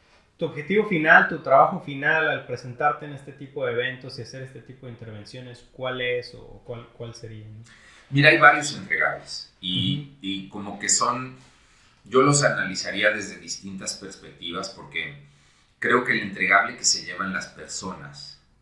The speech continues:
Speaker 2: es un bagaje de herramientas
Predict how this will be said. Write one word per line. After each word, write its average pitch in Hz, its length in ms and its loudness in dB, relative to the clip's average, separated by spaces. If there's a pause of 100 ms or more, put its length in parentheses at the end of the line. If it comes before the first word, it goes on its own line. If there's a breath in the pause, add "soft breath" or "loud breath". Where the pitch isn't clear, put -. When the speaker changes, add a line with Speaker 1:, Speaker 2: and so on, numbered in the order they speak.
(520)
Speaker 2:
es - 440 4
un 110 160 -6
bagaje 104 500 6
de 90 220 -4
herramientas 85 960 -6